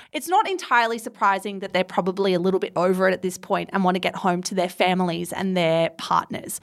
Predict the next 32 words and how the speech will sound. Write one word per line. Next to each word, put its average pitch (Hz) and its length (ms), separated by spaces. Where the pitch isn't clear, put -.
For 381 360
media 359 540
publications 254 960
to 247 320
specifically 311 1040
take 247 400
a 220 40
screenshot 240 800
or 208 140
an 202 160
image 220 420
at 208 160
the 254 80
one 302 720
millisecond 254 800
in 220 80
a 220 60
video 208 400
where 202 140
they 208 140
look 208 200
like 214 140
they're 220 120
rolling 196 300
their 185 160
eyes 175 220
at 170 60
each 180 180
other, - 160
or 233 240
the 262 80
one 302 600